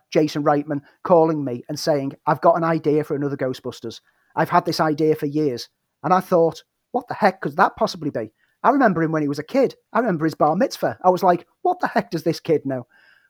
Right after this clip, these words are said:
But he had a really, really wonderful idea that he wrote with another wonderful guy that I got to work with, Jill Keenan, who made City of Ember. The two of them wrote a Ghostbusters movie that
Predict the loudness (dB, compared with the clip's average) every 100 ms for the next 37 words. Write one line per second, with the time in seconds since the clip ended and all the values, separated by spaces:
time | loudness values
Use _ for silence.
0 | 0 4 4 2 0 0 2 0 -2 0
1 | 2 2 0 -4 -6 -4 -2 -2 -2 -2
2 | -4 -4 -8 -6 -6 -6 -8 -8 -4 -4
3 | -2 -4 -4 -8 -6 -4 -4 -6 -6 -8
4 | -8 -8 -6 -8 -10 _ -6 -6 -6 -8
5 | -8 -8 -12 _ _ -8 -6 -6 -6 -6
6 | -4 -4 -4 -4 -8 _ _ _ _ -4
7 | -2 0 0 0 0 -2 -2 0 0 0
8 | -4 -8 -6 -4 -4 -4 -6 -8